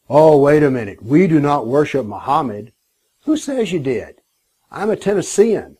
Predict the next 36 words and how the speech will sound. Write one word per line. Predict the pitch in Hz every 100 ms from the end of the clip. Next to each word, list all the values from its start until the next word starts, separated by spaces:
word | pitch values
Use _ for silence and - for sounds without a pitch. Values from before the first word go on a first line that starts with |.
| -
but | 117
I | 131
don't | 135 131
worship | 131 117 110
Tennessee. | - 120 104 - 185 165 190 _ _ -
And | 147
by | 180
the | 185
way, | 185 143
Buddhists | 90 117 196 185 -
don't | 143 170 147
worship | 147 156 180 113
Buddha. | 131 208 - - _ _ _
So | - 170
it |
has | 165 165 117
nothing | 113 151 196 185 147
to |
do | 120 143 160 147
with | 117 98 87
worshiping | 104 131 139 131 123 113 107
Muhammad, | 98 123 165 131 101
but | 98 110
it | 98
does | 110 135 131
say | - 127
this, | 113 131 127 110 - - _ _ _ _
"You | 107 131
worship | 127 127 131 - 123 - -
exactly | 113 98 87 143 135 127 131 120 113 _
like | 107 123 127 - _ -
Muhammad, | 110 107 117 98 85 71 _ _ _ _
and | - 120
you | 147
practice | - 143 131 139 -
politics | - 160 143 - 113 95 -